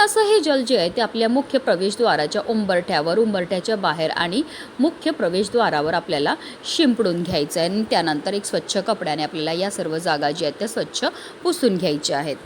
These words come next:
असं हे जल आपल्या मुख्य प्रवेशद्वारावर, उंब-, उंबरठ्यावर आणि उंबरठ्याच्या बाहेर शिंपडल्यामुळे आपल्या घरामध्ये कोणत्याही प्रकारची वाईट शक्ती, नकारात्मकताचा प्रवेश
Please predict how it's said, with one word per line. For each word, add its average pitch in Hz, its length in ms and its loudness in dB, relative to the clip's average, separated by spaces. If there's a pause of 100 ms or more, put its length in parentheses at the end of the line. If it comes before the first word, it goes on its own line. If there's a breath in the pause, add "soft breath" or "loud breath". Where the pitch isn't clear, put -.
(760 loud breath)
असं 381 220 2
हे 494 180 2
जल 370 160 2
आपल्या 277 260 0
मुख्य 294 260 0
प्रवेशद्वारावर, 196 920 0
उंब-, 220 300 -2
उंबरठ्यावर 226 640 2
आणि 220 200 -2
उंबरठ्याच्या 214 580 -2
बाहेर 185 240 -2
शिंपडल्यामुळे 175 640 -2
आपल्या 226 300 -2
घरामध्ये 175 400 -4
कोणत्याही 202 340 -4
प्रकारची 175 420 -4
वाईट 202 300 0
शक्ती, 180 300 -6
नकारात्मकताचा 185 800 -4
प्रवेश 196 460 -2